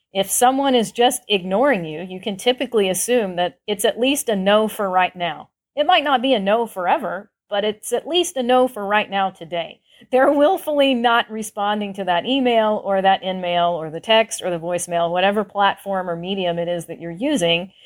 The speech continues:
No answer has become your answer. There's another article that I will drop a link to from G mass dot co, where they ask the question, "What is the average cold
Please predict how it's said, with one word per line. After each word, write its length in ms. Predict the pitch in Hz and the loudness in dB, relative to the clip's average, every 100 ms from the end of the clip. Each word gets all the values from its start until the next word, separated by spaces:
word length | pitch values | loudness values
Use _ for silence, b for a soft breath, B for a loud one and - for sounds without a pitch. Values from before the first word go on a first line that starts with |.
| b b b | b b b
No 280 | 185 226 262 | 2 4 6
answer 560 | 262 254 262 240 233 _ _ | 4 2 2 0 -2 _ _
has 240 | - 196 | 2 2
become 360 | 170 196 220 190 | 2 0 2 2
your 160 | 170 160 | 0 -4
answer. 460 | 151 - - - _ _ _ _ _ _ _ _ - | -6 -10 -16 -16 _ _ _ _ _ _ _ _ -6
There's 200 | 214 233 | -2 0
another 320 | 233 254 277 | 2 2 2
article 640 | 185 180 175 175 165 180 170 | 2 2 0 -6 -8 -8 -4
that 160 | 175 | -2
I 160 | 175 175 | 0 0
will 140 | 170 | -2
drop 260 | 170 170 165 | 0 0 0
a 40 | |
link 240 | 160 156 143 | -6 -8 -8
to 220 | 160 156 | -10 -10
from 300 | - 160 151 | -8 -10 -8
G 220 | 180 196 | -2 0
mass 380 | 196 170 165 - | 4 4 2 -2
dot 260 | 165 147 _ | -2 -4 _
co, 380 | 254 262 147 - _ b b b b | 0 2 0 -6 _ b b b b
where 160 | - 214 | 0 4
they 140 | 247 | 4
ask 300 | 233 202 214 | 4 2 2
the 100 | - | -6
question, 580 | 254 185 151 - 147 151 - | 0 0 0 -2 -6 -6 -4
"What 180 | 240 277 | 0 0
is 160 | 294 | 0
the 200 | 262 247 | -2 -2
average 580 | 180 175 185 190 190 - | 2 2 2 -2 -6 -10
cold 420 | - 170 165 165 | -4 -2 0 -4